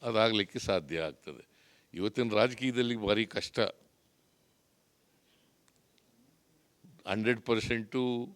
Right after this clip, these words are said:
ಪಾಲನೆ ಮಾಡೋದು ಭಾರಿ ಕಷ್ಟದ ಕೆಲಸ. Because ವ್ಯವಸ್ಥೆ ಇದೆಯಲ್ಲ, ಆ ವ್ಯವಸ್ಥೆ ಈ, ಆ,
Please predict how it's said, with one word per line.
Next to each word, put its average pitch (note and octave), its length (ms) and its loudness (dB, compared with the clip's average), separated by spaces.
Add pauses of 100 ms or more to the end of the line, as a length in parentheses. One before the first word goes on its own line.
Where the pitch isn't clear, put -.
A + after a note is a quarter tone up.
(140)
ಪಾಲನೆ A#2 300 2
ಮಾಡೋದು A2 380 0
ಭಾರಿ G2 240 -2
ಕಷ್ಟದ F2+ 360 -8
ಕೆಲಸ. - 360 -14 (1300)
Because A2 600 2 (460)
ವ್ಯವಸ್ಥೆ C#3 640 4
ಇದೆಯಲ್ಲ, G#2 360 4 (520)
ಆ G#2+ 60 -4
ವ್ಯವಸ್ಥೆ A#2+ 800 0 (680)
ಈ, A2 160 -2 (2000)
ಆ, F#2+ 380 2